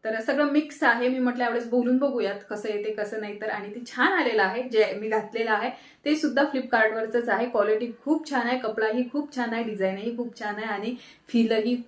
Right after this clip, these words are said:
खूप भारी आहे. आवडला तर तुम्ही घेऊ शकता. आणि अशा पद्धतीने करूया व्हिडिओला सुरुवात.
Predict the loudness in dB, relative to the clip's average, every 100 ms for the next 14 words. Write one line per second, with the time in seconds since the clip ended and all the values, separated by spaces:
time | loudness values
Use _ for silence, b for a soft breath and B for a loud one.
0 | -2 4 6 6 4 0 2 2 2 0
1 | 2 2 2 -4 -6 0 2 2 2 0
2 | -2 -4 -6 -4 4 4 4 -2 -2 -2
3 | -2 B B -6 -2 2 2 2 2 0
4 | 0 -2 -4 -2 0 2 2 0 2 2
5 | 0 2 4 4 4 2